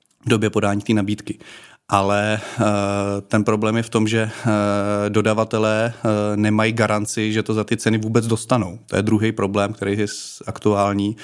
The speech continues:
Nejenom ty ceny, ale i třeba dostupnost těch materiálů. Takže i když si to zodpovědně nacením, čímž samozřejmě riskuju, že neuspěju, protože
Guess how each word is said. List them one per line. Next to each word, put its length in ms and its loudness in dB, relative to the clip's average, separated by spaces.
Nejenom 300 2
ty 100 0
ceny, 420 0
ale 220 0
i 100 -6
třeba 200 0
dostupnost 440 -4
těch 160 -6
materiálů. 580 -4
Takže 220 -2
i 120 -2
když 160 0
si 100 0
to 320 -2
zodpovědně 480 2
nacením, 600 -2
čímž 500 0
samozřejmě 340 2
riskuju, 340 0
že 80 2
neuspěju, 560 0
protože 540 0